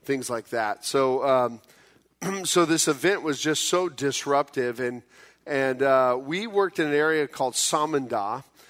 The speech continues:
which is about thirty minutes, uh, toward the ocean there. Would it, go back to that first map real fast.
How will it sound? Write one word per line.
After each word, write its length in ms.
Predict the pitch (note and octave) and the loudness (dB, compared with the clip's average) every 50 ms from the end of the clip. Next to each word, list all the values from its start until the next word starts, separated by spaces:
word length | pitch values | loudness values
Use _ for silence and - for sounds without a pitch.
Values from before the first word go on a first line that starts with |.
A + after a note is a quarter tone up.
| - - _ _ | -20 -20 _ _
which 260 | - C3 C#3 C3+ - D3+ | -2 -2 -2 -2 0 0
is 260 | D3 C#3 C3+ - - | 0 0 0 0 -2
about 300 | C#3+ C3+ C#3 C3+ C3+ C#3 | 0 2 2 2 2 0
thirty 380 | - - - D#3+ D#3+ D3+ D#3+ D#3+ | -6 -4 0 0 2 2 2 2
minutes, 640 | D3+ D3 C#3+ C#3+ C3+ C3 - - - - - - - | 2 2 2 2 0 0 -2 -2 -4 -2 -4 -6 -6
uh, 380 | - C#3+ C3+ C3 B2+ B2+ B2 - _ - | -2 0 2 2 2 2 0 -4 _ -16
toward 380 | - - D3+ D3 D3 D3 C#3 A#2+ | -10 -4 0 2 2 2 2 -2
the 200 | C3+ C3 B2+ A#2+ | -4 -4 -2 -2
ocean 640 | B2 C3+ C#3+ D3 - - - C3+ A#2+ A#2 A#2 A#2 _ _ - - - - _ _ | 0 0 -2 -2 -4 -2 -2 0 -2 -2 -4 -8 _ _ -20 -20 -20 -20 _ _
there. 280 | - C3 C3 C3 C3+ C#3+ | 0 2 2 4 2 4
Would 160 | D3+ F3 G3 | 4 4 4
it, 460 | G3+ F3 F3 D#3+ D#3+ D#3+ D3+ D3+ D#3+ | 4 4 2 2 2 0 -2 -8 -4
go 100 | D3+ F#3 | -2 0
back 180 | F#3+ A3 G#3 - | 2 2 0 0
to 80 | - F3 | 0 -2
that 100 | C#3+ C3 | -2 -2
first 280 | - D3+ D3+ C#3 - - | -2 -2 -4 -4 -2 -4
map 200 | D#3+ D#3 D3+ - | -6 -6 -6 -6
real 120 | D#3+ D3+ | -8 -8
fast. 500 | - - D#3+ E3 F3 F3+ - - - - | -6 -4 -4 -4 -4 -6 -8 -14 -18 -18